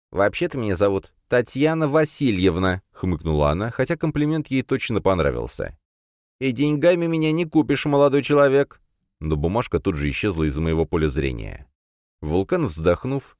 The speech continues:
встала со своего красного дежурного кресла, вышла из будки. Через несколько секунд, щёлкнув замком и отодвинув массивную щеколду в сторону, она открыла перед нами большую металлическую дверь.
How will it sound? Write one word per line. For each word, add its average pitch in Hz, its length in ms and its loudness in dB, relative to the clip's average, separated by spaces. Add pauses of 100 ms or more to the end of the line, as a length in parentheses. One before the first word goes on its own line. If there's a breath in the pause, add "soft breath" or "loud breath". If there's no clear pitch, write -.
встала 180 400 0
со 104 160 -6
своего 95 340 2
красного 101 440 0
дежурного 76 520 0
кресла, 113 480 -4 (260)
вышла 87 420 -2
из 76 180 -2
будки. 62 500 -10 (680)
Через 131 320 0
несколько 143 460 0
секунд, 117 360 -2
щёлкнув 120 440 0
замком 110 500 0
и 101 40 4
отодвинув 101 500 0
массивную 98 480 0
щеколду 92 460 0
в 73 60 -8
сторону, 110 560 0 (160)
она 127 240 0
открыла 127 380 0
перед 85 260 0
нами 98 260 0
большую 82 600 0
металлическую 87 760 -2
дверь. 65 400 -6